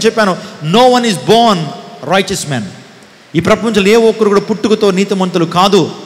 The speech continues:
ఒక వ్యక్తి నీతిమంతులుగా మార్చబడాలి. ఈ పుట్టుకతో ఏ ఒక్కరు కూడా క్రైస్తవులు కాదు. క్రైస్తవుడు అవ్వాలి. ఎప్పుడంటే, మారు మనసు రక్షణ పొందినప్పుడు మాత్రమే ఒక వ్యక్తి క్రైస్తవుడిగా మార్చబడతాడు.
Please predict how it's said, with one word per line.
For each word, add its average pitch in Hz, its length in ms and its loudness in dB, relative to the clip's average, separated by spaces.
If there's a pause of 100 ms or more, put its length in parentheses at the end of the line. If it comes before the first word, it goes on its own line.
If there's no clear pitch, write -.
(200)
ఒక 151 140 -2
వ్యక్తి 190 300 -2
నీతిమంతులుగా 185 680 -6
మార్చబడాలి. 139 1000 -4 (440)
ఈ 147 40 -14
పుట్టుకతో 247 480 0
ఏ 226 140 4
ఒక్కరు 247 360 2
కూడా 220 140 -2
క్రైస్తవులు 214 540 0
కాదు. 160 360 2 (220)
క్రైస్తవుడు 220 680 2
అవ్వాలి. 214 640 2 (680)
ఎప్పుడంటే, 196 400 0
మారు 226 240 6
మనసు 208 280 0
రక్షణ 180 380 -2
పొందినప్పుడు 180 540 -2
మాత్రమే 160 600 0 (300)
ఒక 135 160 2
వ్యక్తి 143 220 2
క్రైస్తవుడిగా 147 600 0
మార్చబడతాడు. 117 840 0